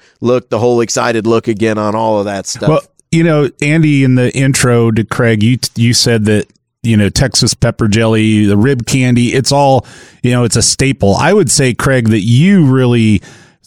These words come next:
Speaker 2: started a whole, like, category and a whole genre in the barbecue world. Like, there was no products like that until you kind of brought that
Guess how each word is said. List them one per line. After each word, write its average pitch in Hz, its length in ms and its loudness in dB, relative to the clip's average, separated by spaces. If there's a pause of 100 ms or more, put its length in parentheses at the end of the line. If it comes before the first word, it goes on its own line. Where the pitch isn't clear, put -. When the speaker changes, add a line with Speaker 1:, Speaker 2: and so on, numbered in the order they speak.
Speaker 2:
started 143 500 -2
a 107 100 0
whole, 127 540 2
like, 101 260 0
category 101 840 0
and 107 120 0
a 104 80 0
whole 117 240 2
genre 95 720 2
in 104 400 2 (100)
the 101 160 -2 (300)
barbecue 104 420 0
world. 98 240 2
Like, 107 160 -4
there 190 140 2
was 123 180 0
no 107 520 4
products 117 480 0
like 101 220 -2
that 98 360 0 (560)
until 117 480 0
you 120 500 2
kind 110 280 0
of 95 280 0 (480)
brought 120 300 0
that 104 320 0